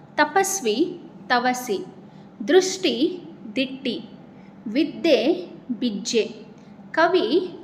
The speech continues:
ಕಬ್ಬಿಗ. ವಂಶ, ಬಂಚ. ಸ್ಥಾನ, ತಾಣ.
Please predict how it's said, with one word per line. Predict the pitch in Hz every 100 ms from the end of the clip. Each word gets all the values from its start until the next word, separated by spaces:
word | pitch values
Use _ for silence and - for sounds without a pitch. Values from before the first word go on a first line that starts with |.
| -
ಕಬ್ಬಿಗ. | - 254 202 269 208 196 - - - - - -
ವಂಶ, | 233 262 392 - 294 208 247 349 - - 240
ಬಂಚ. | 226 254 320 - 240 - - - - -
ಸ್ಥಾನ, | - - - 311 294 339 349 226 233 339 - - - -
ತಾಣ. | - 247 285